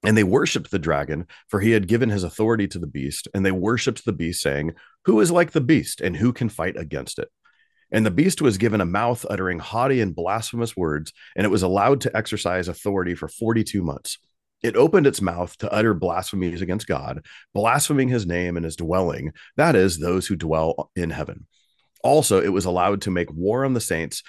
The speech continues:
and to conquer them. And authority was given it over every tribe and people and language and nation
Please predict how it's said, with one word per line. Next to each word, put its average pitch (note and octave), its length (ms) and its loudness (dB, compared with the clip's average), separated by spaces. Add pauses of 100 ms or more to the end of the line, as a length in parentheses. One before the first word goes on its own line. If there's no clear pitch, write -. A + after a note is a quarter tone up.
(140)
and F#2 80 0
to F#2 60 2
conquer G#2+ 420 -2
them. A#1 220 -12 (340)
And A2 140 4
authority G3 380 2
was B2+ 180 4
given G#2 500 0
it A2 240 -2
over A2+ 480 2 (280)
every A2+ 240 2
tribe B2+ 560 0
and E2 160 -4
people G#2 320 -4
and E2+ 100 -6
language G2+ 400 0
and F#2 100 0
nation C#2+ 480 -6